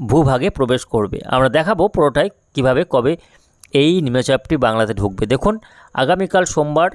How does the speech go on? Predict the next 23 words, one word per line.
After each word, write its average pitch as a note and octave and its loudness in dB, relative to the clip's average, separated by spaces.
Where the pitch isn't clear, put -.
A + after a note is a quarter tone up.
সেক্ষেত্রে D3 -2
নিম্নচাপটি C#3 0
ল্যান্ডফল C#3+ 0
করতে C#3+ -4
পারে। C#3+ 0
আহ, A#2+ 0
আগামীকাল D3+ 2
সোমবার E3+ 0
মোটামুটি D3+ 2
রাত্রের D3+ 0
দিকে, A#2+ -4
রাত্রের D3 0
দিকে F#3+ 2
এই F#3+ 2
নিম্নচাপটি D3 0
দেখা B2+ 0
যাচ্ছে C#3 0
সোমবার C#3 0
ন B2 2
তারিখ D3 -2
রাত্রি C3 0
একটা D3+ -2
থেকে D#3+ -2